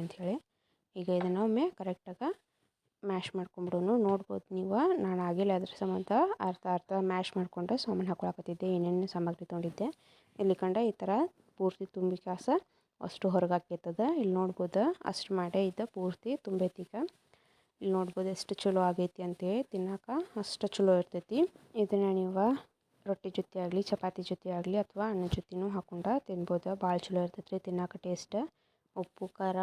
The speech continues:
ಹುಳಿ ಅಷ್ಟು ಚಲೋ ಇರ್ತೈತಿ. ಬದ್ನಿಕಾಯಿ ಪಲ್ಯ ಆಗಲಿ, ಬದ್ನಿಕಾಯಿ ಆಗಲಿ ತಿನ್ನಂಗಿಲ್ಲ ಅನ್ನೋರಿಗೆ ಬದ್ನಿಕಾಯಿ ಹಾಕಿ ಮಾಡೀವಿ ಅಂತ ಹೇಳಾರ್ದ ಇದನ್ನೊಮ್ಮೆ ಮಾಡಿಕೊಟ್ಟು ನೋಡ್ರಿ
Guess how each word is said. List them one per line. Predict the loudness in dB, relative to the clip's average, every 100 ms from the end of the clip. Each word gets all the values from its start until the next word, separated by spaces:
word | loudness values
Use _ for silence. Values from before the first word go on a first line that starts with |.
| 0
ಹುಳಿ | 0 -2 -2
ಅಷ್ಟು | -4 -4 -2
ಚಲೋ | 0 2 2
ಇರ್ತೈತಿ. | -4 -14 -4 0 2
ಬದ್ನಿಕಾಯಿ | 6 4 4 2 4
ಪಲ್ಯ | 6 6 6
ಆಗಲಿ, | 4 2
ಬದ್ನಿಕಾಯಿ | 4 4 4 4 2
ಆಗಲಿ | 2 0 0
ತಿನ್ನಂಗಿಲ್ಲ | -2 0 0 0 0
ಅನ್ನೋರಿಗೆ | -2 -2 -2 -2 -4 -2
ಬದ್ನಿಕಾಯಿ | 0 2 2 2 4
ಹಾಕಿ | 2 2 0
ಮಾಡೀವಿ | 2 2 4 2
ಅಂತ | 2 2 2
ಹೇಳಾರ್ದ | 4 2 0 2 2
ಇದನ್ನೊಮ್ಮೆ | 4 4 4 4 4
ಮಾಡಿಕೊಟ್ಟು | 0 0 -4 -2 -4
ನೋಡ್ರಿ | -2 0